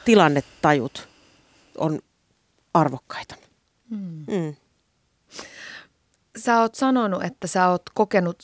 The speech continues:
Speaker 2: l-, silloin lapsena ulkopuolisuuden tunteita, joista sitten myöhemmin oot, ö, tajunnut, että ne on olleet osittain liitoksissa sun seksuaalisuuteen ja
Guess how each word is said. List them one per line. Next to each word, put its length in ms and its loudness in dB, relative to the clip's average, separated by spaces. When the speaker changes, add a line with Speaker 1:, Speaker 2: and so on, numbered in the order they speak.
Speaker 2:
l-, 100 2
silloin 280 2
lapsena 340 4
ulkopuolisuuden 920 0
tunteita, 640 0
joista 320 6
sitten 300 0
myöhemmin 680 4
oot, 140 -2
ö, 40 0
tajunnut, 400 4
että 100 -6
ne 80 -2
on 140 -2
olleet 340 2
osittain 520 2
liitoksissa 640 -2
sun 180 -4
seksuaalisuuteen 1040 0
ja 100 -2